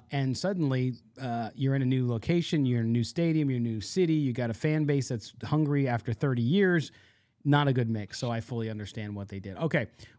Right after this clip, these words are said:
we are gonna take our final break here on Silver and Black today. When we come back, we're gonna do a little bit of this and that. We're gonna touch on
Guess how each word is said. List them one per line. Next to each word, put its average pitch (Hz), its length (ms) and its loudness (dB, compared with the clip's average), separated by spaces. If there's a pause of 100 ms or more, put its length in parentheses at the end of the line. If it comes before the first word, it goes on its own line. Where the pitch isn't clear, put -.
we 180 160 2
are 208 100 2
gonna 185 200 0
take 160 260 -2
our 131 160 -2
final 131 340 -2
break 160 420 0
here 127 520 0
on 120 320 -2
Silver 123 380 -2
and 117 160 -2
Black 117 400 -4
today. 123 440 -2
When 131 180 0
we 135 100 4
come 131 220 0
back, 139 220 2
we're 254 120 -2
gonna 269 100 2
do - 20 4
a 220 60 4
little 220 140 4
bit 185 100 4
of 160 40 -2
this 170 180 0
and 165 100 -2
that. 147 180 0
We're 190 80 -2
gonna 208 80 -2
touch - 280 0
on 160 420 4